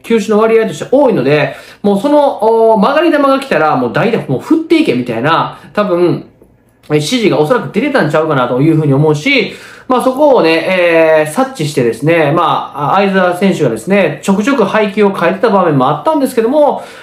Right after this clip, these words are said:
まあやはり、えー、先ほど言いましたように、大瀬良投手の、まあストレートの精度という、う、そもそものところがね、あまり今日良くなかったんで、は、あの、巨人打線はね、最後、えー、捉えることができたんじゃないかなっていうふうに僕思います。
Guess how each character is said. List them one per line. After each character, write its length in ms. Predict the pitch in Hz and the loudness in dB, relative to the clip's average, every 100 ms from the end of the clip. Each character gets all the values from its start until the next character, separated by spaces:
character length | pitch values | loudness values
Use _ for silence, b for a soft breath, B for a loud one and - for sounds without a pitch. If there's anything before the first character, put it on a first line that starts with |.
| - | -2
ま 120 | 254 | 0
あ 40 | |
や 120 | 220 214 | 2 2
は 80 | |
り、 220 | 262 208 190 | 2 0 0
え 380 | 185 180 175 160 | 0 2 2 0
ー、 20 | |
先 140 | 175 | -2
ほ 60 | 185 | 0
ど 60 | 180 | 2
言 80 | |
い 20 | 202 | 2
ま 100 | 202 | 2
し 60 | |
た 80 | 175 | 2
よ 60 | 156 | 2
う 20 | |
に、 100 | 160 | 2
大 140 | 220 | 0
瀬 140 | 226 226 | 2 0
良 80 | |
投 180 | 202 214 | 2 0
手 140 | 196 151 | 0 0
の、 400 | 143 123 101 - | 0 0 -4 -2
ま 160 | 202 | -2
あ 40 | 180 | 0
ス 80 | - | 0
ト 100 | 277 | 0
レ 80 | |
ー 20 | 220 | 0
ト 60 | |
の 80 | 160 | -2
精 240 | 147 339 | 0 0
度 80 | 233 | 0
と 100 | - | 0
い 100 | 139 | 2
う、 360 | 139 135 139 143 - - | 2 2 -2 -10 -18 -4
う、 240 | 165 156 | 0 2
そ 120 | 147 | 2
も 120 | 294 302 | 2 2
そ 80 | |
も 100 | 294 | 2
の 80 | 277 | 2
と 100 | 262 | 2
こ 80 | 247 | 2
ろ 80 | 226 | 2
が 80 | 208 | 0
ね、 200 | 220 B B - | -2 B B -4
あ 80 | - | 0
ま 120 | 226 | 0
り 100 | 202 | 0
今 120 | 175 | 0
日 60 | 160 | 2
良 80 | 202 | 2
く 100 | 202 | 0
な 100 | 196 | 0
か 140 | 202 | -2
っ 80 | - | -2
た 100 | 151 | -2
ん 80 | 151 | 0
で、 300 | 254 233 147 | 2 2 0
は、 320 | - 196 196 | -2 -4 -4
あ 100 | 151 | -4
の、 300 | 143 135 131 156 | 0 0 0 0
巨 100 | 180 | 0
人 160 | 170 | 2
打 100 | 170 | 0
線 120 | 156 | 0
は 40 | 110 | -2
ね、 100 | 190 | -2
最 280 | 175 156 143 | 0 0 0
後、 180 | 113 B B - | -2 B B -2
え 240 | 147 131 | 0 0
ー、 40 | 151 | 0
捉 100 | 147 | 2
え 80 | 147 | 2
る 60 | |
こ 100 | 160 | 0
と 60 | 160 | -2
が 80 | - | -2
で 120 | 190 | -2
き 80 | - | 0
た 120 | 160 | 0
ん 60 | |
じ 60 | 135 | 0
ゃ 40 | |
な 100 | 165 | 0
い 80 | 277 | 0
か 80 | 294 | 0
な 160 | 302 311 | 0 0
っ 120 | 311 | -2
て 100 | 151 | -2
い 60 | |
う 40 | 131 | 0
ふ 60 | |
う 40 | 131 | -2
に 120 | 107 | -2
僕 260 | 104 107 107 | -2 -4 -2
思 300 | 160 139 120 | 0 0 0
い 60 | |
ま 100 | 107 | -2
す。 220 | - - | -8 -16